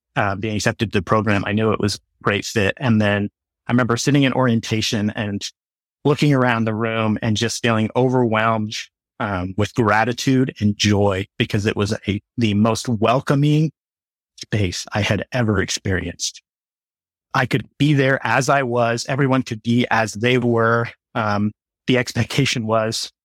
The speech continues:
if you want to do this one class at a time, we want you to do this one class at a time. We will do everything we can to support you on your journey. This is <laughs> where I wanted to be, right?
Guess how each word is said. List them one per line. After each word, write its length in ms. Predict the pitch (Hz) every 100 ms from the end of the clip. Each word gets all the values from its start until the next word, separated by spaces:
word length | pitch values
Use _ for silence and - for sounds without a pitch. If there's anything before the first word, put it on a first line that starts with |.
| _ _ _ _ _ _ _ -
if 160 | - 110
you 140 | 117
want 200 | 156 151
to 40 | 131
do 140 | 131
this 240 | 131 127
one 140 | 127 120
class 320 | 120 120 -
at 60 | 117
a 60 |
time, 360 | - 120 127 127 _ _ _ _ -
we 280 | 101 113 117
want 240 | 113 113
you 160 | 113 107
to 80 |
do 120 | 104 101
this 200 | 104 98
one 120 | 92
class 280 | 110 104 107
at 60 |
a 40 | 95
time. 200 | 101 104 -
We 140 | 110
will 160 | 101 98
do 220 | 113 107
everything 380 | 131 123 131 135
we 80 | 127
can 320 | - 104 104 - _ _ _
to 80 | -
support 400 | - - 120 113
you 180 | 113 113
on 200 | 117 104
your 120 | 110
journey. 340 | 98 101 87 - _ _ _ _ - _ _ _ _ - _ _ _ -
This 240 | - -
is 200 | 170 190
<laughs> 0 |
where 240 | 147 156
I 180 | 185 147
wanted 380 | 135 151 147 127
to 80 | 127
be, 340 | 143 143 117 _ _ _ -
right? 260 | 127 127